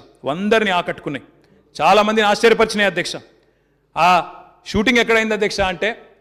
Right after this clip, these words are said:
రాజన్న సిరిసిల్ల జిల్లాలోని వేములవాడ నియోజకవర్గం, మా రమేష్ గారి నియోజకవర్గంలోని కోనరావుపేట మండలంలో అయింది అధ్యక్ష. సినిమా నేను ఇక్కడికి వచ్చినాక మా కుటుంబ సభ్యులతో కలిసి చూసిన అధ్యక్ష. చూస్తే నన్ను చూసి వాళ్ళు అడిగిన మాట ఆ సినిమా చూసినాక,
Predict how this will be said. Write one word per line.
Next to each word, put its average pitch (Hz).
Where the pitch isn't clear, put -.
రాజన్న 208
సిరిసిల్ల 214
జిల్లాలోని 202
వేములవాడ 214
నియోజకవర్గం, 190
మా 170
రమేష్ 190
గారి 190
నియోజకవర్గంలోని 185
కోనరావుపేట 220
మండలంలో 185
అయింది 160
అధ్యక్ష. 139
సినిమా 214
నేను 170
ఇక్కడికి 190
వచ్చినాక 208
మా 165
కుటుంబ 220
సభ్యులతో 190
కలిసి 170
చూసిన 160
అధ్యక్ష. 127
చూస్తే 196
నన్ను 165
చూసి 202
వాళ్ళు 196
అడిగిన 190
మాట 175
ఆ 160
సినిమా 165
చూసినాక, 151